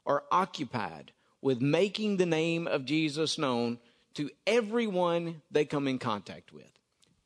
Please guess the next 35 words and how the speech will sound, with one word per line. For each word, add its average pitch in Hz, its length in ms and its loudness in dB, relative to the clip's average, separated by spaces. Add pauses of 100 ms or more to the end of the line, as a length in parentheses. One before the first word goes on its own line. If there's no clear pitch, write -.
(440)
I 170 40 -4
want 170 100 0
to 151 40 0
give 147 160 0
you 135 60 -2
this 127 200 0
example 120 440 -2
once 113 380 -2
again. 107 360 -4
Luke, 185 320 2
not 170 240 0
being 208 200 4
exhaustive 165 640 0
in 160 80 0
his 151 160 -2
writing, 151 380 2
just 165 240 -2
trying 190 340 -2
to 147 200 4 (380)
depict 185 580 0 (280)
these 165 480 2 (280)
basic 202 760 2
messages 170 600 0
to - 120 -8
remind 170 560 4
us 208 200 4
of 151 100 0
how 165 160 2
the 160 80 2
gospel 180 520 2
was 170 100 0
going 180 260 0
forth 175 340 2
and 135 120 0
how 127 260 2